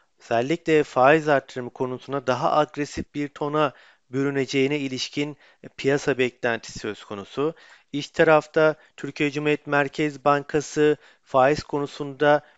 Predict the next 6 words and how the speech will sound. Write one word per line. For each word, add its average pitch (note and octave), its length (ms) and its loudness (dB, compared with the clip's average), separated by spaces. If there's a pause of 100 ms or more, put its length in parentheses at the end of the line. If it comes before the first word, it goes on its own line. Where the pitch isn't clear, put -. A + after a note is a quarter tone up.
(100)
bir C#3 260 -4
değişikliğe C3+ 680 -2
gitmedi C#3+ 760 -2 (320)
ama C3 180 -2
yeni D3 280 0
dönemde C3+ 540 2